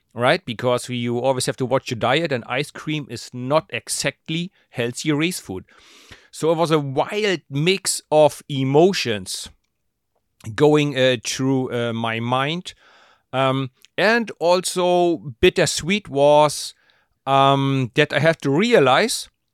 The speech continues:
that's it. I did reach the absolute highest point in my fitness in my entire life. And from that day on, I only have gotten slower, fatter, and older. And it's terrible. It is so <laughs> painful to accept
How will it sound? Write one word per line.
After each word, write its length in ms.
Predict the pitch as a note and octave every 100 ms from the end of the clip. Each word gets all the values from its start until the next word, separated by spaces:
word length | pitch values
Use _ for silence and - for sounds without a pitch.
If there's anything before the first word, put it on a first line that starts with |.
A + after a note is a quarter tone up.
| _ _ _ -
that's 240 | D#3+ -
it. 320 | E3 A#2+ - -
I 320 | C#3+ F3 E3+ C#3 _ _ -
did 280 | E3+ - B2
reach 360 | C#3+ F3 -
the 160 | C#3 A3
absolute 640 | D#3 G3 - F3+ F#3 F3+ -
highest 640 | - - C#3 D#3+ E3+ - - -
point 500 | E3 D#3 D#3+ E3 _ _
in 260 | C#3+ C#3+ C3+
my 280 | B2+ B2+
fitness 680 | B2 - - F3 - E3 D#3+
in 120 | C#3
my 160 | B2 A#2+
entire 440 | A#2 - C#3 D3
life. 320 | D3 A2+ G2+ _ _ _ _ -
And 140 | C3
from 220 | - E3 -
that 200 | A#3 - -
day 220 | G#3 A3
on, 420 | F#3 G3+ C#3+ - _ _ -
I 100 | C#3
only 400 | C#3+ E3 G#3+ G#3
have 240 | E3 D3+ -
gotten 380 | D3 C#3 B2 - _ _ -
slower, 560 | - D#3+ F3+ F#3+ G3 - _
fatter, 640 | - - E3 - E3 D#3+ - _
and 140 | C#3+ C3+
older. 440 | D3+ C3 G#2 G2 _ _ _ _
And 140 | F#3+ A3+
it's 220 | B3 -
terrible. 680 | - A#3+ B3+ C4 G#3 B2+ C3
It 120 | F#3
is 100 | G#3
so 260 | - A#3+ A3+
<laughs> 120 | A#3
painful 540 | - A3+ A#3+ - F#3
to 180 | E3+ F3+
accept 640 | E3+ - - A3 G3+ -